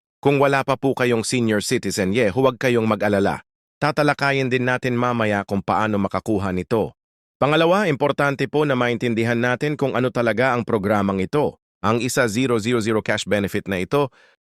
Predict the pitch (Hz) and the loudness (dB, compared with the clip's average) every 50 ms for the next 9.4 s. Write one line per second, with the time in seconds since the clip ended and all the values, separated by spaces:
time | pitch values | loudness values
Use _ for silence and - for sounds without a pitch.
0 | _ _ - 123 123 110 131 117 147 170 170 151 151 131 113 101 90 131 143 143 | _ _ -2 0 2 2 2 2 2 0 0 0 0 0 0 0 0 0 0 0
1 | 131 135 120 - 110 98 85 90 120 123 120 117 113 107 98 90 92 90 78 113 | 0 -2 -2 -2 -2 -2 0 0 0 0 2 0 0 0 0 0 -2 0 0 2
2 | 127 131 110 92 82 78 76 - 113 113 107 95 - 104 117 147 175 160 131 113 | 0 2 0 0 -2 -2 -2 0 0 0 0 0 0 0 0 0 0 0 0 0
3 | 107 101 92 - _ _ - _ _ _ _ _ - 117 127 120 151 151 - 156 | 0 -2 -4 -6 _ _ -20 _ _ _ _ _ 0 0 2 2 0 0 0 0
4 | 143 131 127 123 120 113 - - 165 165 147 127 117 110 - - 160 - 135 - | 0 0 0 0 0 -2 -2 0 0 0 2 2 0 0 0 -2 -2 -2 -2 -2
5 | - 110 98 95 82 92 110 107 113 113 113 - - 120 117 113 104 98 90 _ | -2 0 0 -2 -2 -2 -2 0 0 0 -2 0 0 0 0 0 0 -2 -4 _
6 | _ _ _ _ _ _ - 131 135 143 147 151 - 147 139 139 135 - 131 131 | _ _ _ _ _ _ -2 0 2 0 0 0 -2 -2 -2 -2 -2 -2 -2 -2
7 | 117 127 113 - - 135 123 - - 120 110 - 123 117 - 113 110 110 107 107 | 0 -2 -2 -2 -4 -4 -4 -2 -2 -4 -2 -2 -4 -2 -2 0 0 0 0 0
8 | 101 98 98 87 98 95 90 90 87 85 85 76 73 87 95 78 71 76 76 - | 0 0 0 0 0 0 0 0 -2 -2 -4 -4 -4 -4 -4 -4 -4 -6 -6 -4
9 | 123 123 - - 143 156 175 175 | -4 -2 0 2 2 2 2 0